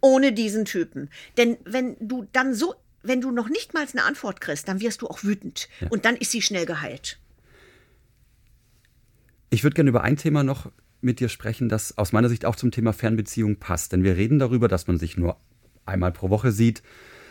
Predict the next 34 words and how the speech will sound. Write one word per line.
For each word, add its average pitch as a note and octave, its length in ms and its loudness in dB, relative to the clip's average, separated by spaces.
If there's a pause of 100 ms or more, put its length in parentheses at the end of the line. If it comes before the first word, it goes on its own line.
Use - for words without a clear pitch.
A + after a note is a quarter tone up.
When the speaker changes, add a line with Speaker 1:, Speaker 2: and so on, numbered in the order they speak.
(140)
Speaker 2:
dass G#2 200 2
man F#2+ 140 4
sich E2+ 200 -4
alle F#2 140 -2
zwei G2 300 2
Wochen B2 240 2
sieht. B2 220 -2
Aber A2 180 0
vielleicht A#2+ 400 -2
sind C3+ 260 0
die A#2+ 160 0
sexuellen G#2+ 540 0
Bedürfnisse A2 560 0
bei F#2+ 80 4
den F#2+ 140 4
Leuten F#2 560 2 (360)
ausgeprägter, G#2+ 720 0
als F#2 220 -2
nur F#2 360 2
einmal G#2 240 4
pro F2 220 -4
Woche G#2+ 220 0
oder F2+ 200 2
alle F2 160 -2
zwei G2 240 0
Wochen G2 220 0
einmal G2 340 0
oder F2 160 -2
zweimal F#2 360 0
am F2+ 100 2
Wochenende F#2+ 320 0
Sex - 280 -2
zu G2 140 -2
haben. F2 240 2